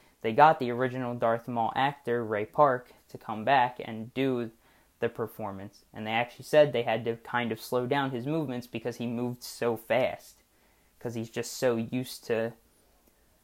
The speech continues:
moving that fast while in a lightsaber duel because of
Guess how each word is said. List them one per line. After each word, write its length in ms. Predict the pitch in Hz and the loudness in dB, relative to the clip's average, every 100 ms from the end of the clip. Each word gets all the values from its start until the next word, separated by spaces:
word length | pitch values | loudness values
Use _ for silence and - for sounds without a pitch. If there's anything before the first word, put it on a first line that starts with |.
| _ _ _ _ - | _ _ _ _ -6
moving 320 | 127 120 120 | -4 -2 -2
that 240 | 110 - - | -2 -2 2
fast 360 | 117 117 - - | 4 4 -2 0
while 360 | 110 107 104 _ - - - _ - | 2 2 -2 _ -20 -20 -20 _ -10
in 120 | 120 120 | -4 -2
a 60 | |
lightsaber 640 | 110 127 131 107 104 110 | 0 0 0 -6 -6 -8
duel 220 | 110 107 104 | -6 -6 -6
because 420 | 107 - 113 110 | -8 -4 -4 -2
of 180 | 107 | -6